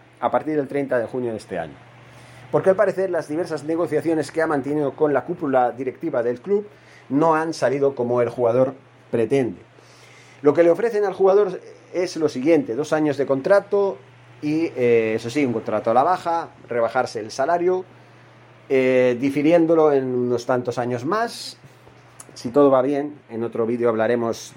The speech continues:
de la inyección, importante inyección económica que puede recibir el Barça en los próximos meses. Pero bueno, eso es otro, otra historia. De momento las cosas están así. El Barça está mal económicamente,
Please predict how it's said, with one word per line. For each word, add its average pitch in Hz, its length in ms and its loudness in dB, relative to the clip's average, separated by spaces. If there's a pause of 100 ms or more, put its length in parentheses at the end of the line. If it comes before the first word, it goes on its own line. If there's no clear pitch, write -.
(120)
de 110 500 2
la 104 140 -2
inyección, 123 500 0
importante 117 520 -4
inyección 113 540 -8
económica 117 480 -2
que 104 100 -8
puede 117 200 2
recibir 110 300 -4
el 101 100 -4
Barça 113 280 -4 (460)
en 110 100 -10
los 107 100 -8
próximos 110 420 -6
meses. 170 580 0 (840)
Pero 139 80 6
bueno, 143 140 4
eso 131 100 -8
es 131 100 -10
otro, 123 480 0
otra 127 200 -2
historia. 208 560 0 (180)
De 127 140 -2
momento 139 320 0
las 127 120 0
cosas 127 280 -6
están 127 180 -4
así. 190 400 0 (100)
El 113 140 -4
Barça 127 200 0
está 123 200 -4
mal 117 140 -2
económicamente, 143 920 -4